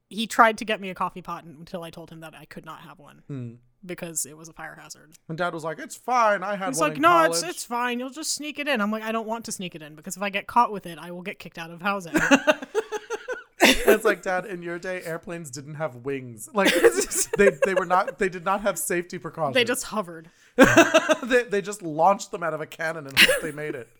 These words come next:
Speaker 2: <laughs>
Speaker 1: No, but, um, I never saw anything creepy down there, but, um, I heard from a couple of other people that there was a long-standing, um,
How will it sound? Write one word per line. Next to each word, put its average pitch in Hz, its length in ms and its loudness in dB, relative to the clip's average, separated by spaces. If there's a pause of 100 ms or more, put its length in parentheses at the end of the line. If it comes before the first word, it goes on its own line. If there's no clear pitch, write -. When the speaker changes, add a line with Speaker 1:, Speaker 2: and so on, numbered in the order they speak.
(500)
Speaker 2:
<laughs> - 800 0 (1600)
Speaker 1:
No, 208 160 0
but, 196 220 -8
um, 202 340 -6
I 262 220 6
never 294 240 0
saw 226 280 -2
anything 196 420 -8
creepy 175 280 -16
down 160 200 -18
there, 160 180 -20
but, 165 240 -18
um, 175 240 -12
I 180 80 -16
heard 190 220 -8
from 190 160 -16
a 170 40 -16
couple 175 280 -18
of 165 80 -18
other 170 160 -18
people 165 320 -18
that 165 160 -20
there 175 160 -14
was 170 200 -16
a 170 120 -16
long-standing, 165 1120 -14
um, 156 460 -20